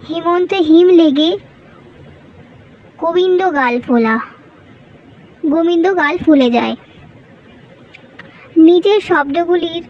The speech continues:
দিয়ে ছোট্ট বাক্য লেখো। একটি করে দেখানো হয়েছে। ঝড়, বৈশাখ মাসে বিকেলে ঝ-, খুব ঝড় হয়। আম, জ্যৈষ্ঠ মাসে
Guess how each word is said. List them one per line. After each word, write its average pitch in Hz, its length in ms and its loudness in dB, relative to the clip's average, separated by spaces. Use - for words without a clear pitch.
দিয়ে 330 240 4
ছোট্ট 339 360 -4
বাক্য 294 440 -2
লেখো। 294 520 0
একটি 311 340 -4
করে 359 280 0
দেখানো 311 440 0
হয়েছে। 294 540 -2
ঝড়, 262 460 -2
বৈশাখ 349 440 0
মাসে 311 420 0
বিকেলে 349 520 0
ঝ-, - 320 -10
খুব 359 140 -2
ঝড় 285 420 -2
হয়। 240 380 -4
আম, 277 360 2
জ্যৈষ্ঠ 330 420 -2
মাসে 381 520 0